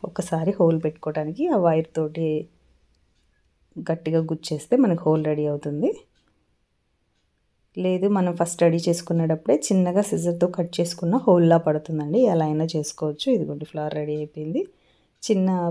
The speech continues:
పేపర్ తీసుకుంటున్నాను అనమాట. కలర్ పేపరే తీసుకుని దాన్ని ఈ విధంగా ఫోల్డ్ చేసుకుంటున్నాను. ఇలా పేపర్ రోల్ చేసుకొని ఇదిగోండి ఈ విధంగా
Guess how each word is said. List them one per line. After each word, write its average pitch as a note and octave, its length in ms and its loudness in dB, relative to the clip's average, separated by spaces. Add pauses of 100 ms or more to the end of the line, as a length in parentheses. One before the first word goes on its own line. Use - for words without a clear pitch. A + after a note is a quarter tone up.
(140)
పేపర్ F#3 400 2
తీసుకుంటున్నాను D#3 600 -2
అనమాట. D3+ 300 -4 (680)
కలర్ E3 300 0
పేపరే E3 360 -2
తీసుకుని G3+ 400 -4
దాన్ని E3+ 240 0
ఈ D#3+ 80 -4
విధంగా D#3 380 -2
ఫోల్డ్ D#3 300 -4
చేసుకుంటున్నాను. D#3 720 -6 (1120)
ఇలా D3+ 220 -8
పేపర్ D#3 340 -4
రోల్ D#3+ 280 -2
చేసుకొని D#3 460 -4 (1120)
ఇదిగోండి D3 440 -12
ఈ - 80 -12
విధంగా D#3 320 -10